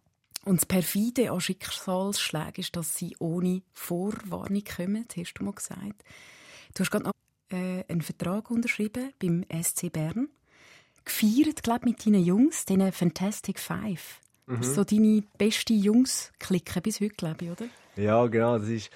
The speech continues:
Speaker 2: also aber den Vertrag habe ich irgendwie nur vor der W M
Speaker 1: Mhm.
Speaker 2: habe ich unterschrieben gehabt. Und bin,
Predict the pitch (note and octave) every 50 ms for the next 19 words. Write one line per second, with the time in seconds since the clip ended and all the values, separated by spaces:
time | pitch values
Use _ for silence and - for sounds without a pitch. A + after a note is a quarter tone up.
0 | - - - G#2+ G#2+ A#2+ A#2+ B2 B2 C3 A2 B2 G#2+ G#2 G#2 - - A#2 A#2 B2
1 | C3 C3 - C#3+ C3 A#2 A2 A2+ A2+ G#2 A#2 A2+ A#2 A#2 A#2 A#2 G#2 F2 D#2+ G2
2 | A2 A2+ G2+ - A2 A2 A#2 A#2+ A#2 A#2+ A2+ A#2 B2 A#2+ A#2+ A#2 A#2 A#2+ A#2+ A#2
3 | A2 F#2 G#2 A#2 A#2+ A#2 A2+ A2+ A2+ A#2 A2+ - - A#2 A#2 A2+ A#2 A2 - -
4 | - G#2 G#2 G#2 G2+ _ - - - - - - _ - - G2+ G#2 G2+ - -
5 | - - _ _ - G2+ G2+ G2+ G2+ G2+ G2 F#2+ F#2+ F#2+ F#2 F2 D#2 G1+ - -